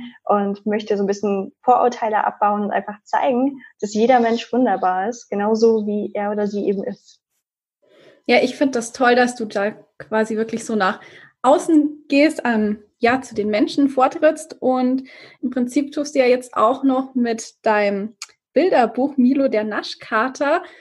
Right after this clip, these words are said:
Speaker 2: auch in diese Richtung gehen und mit einer neuen Zielgruppe, und zwar, ähm, kleinen, ja, kleinen Kindern,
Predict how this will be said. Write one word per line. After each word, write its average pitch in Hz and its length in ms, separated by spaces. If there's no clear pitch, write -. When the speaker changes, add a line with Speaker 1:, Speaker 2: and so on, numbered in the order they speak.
Speaker 2:
auch 208 260
in 269 200
diese 262 240
Richtung 302 340
gehen 294 160
und 262 220
mit 226 220
einer 220 160
neuen 240 280
Zielgruppe, 330 600
und 254 140
zwar, 226 440
ähm, 202 300
kleinen, 214 560
ja, 208 160
kleinen 202 300
Kindern, 320 340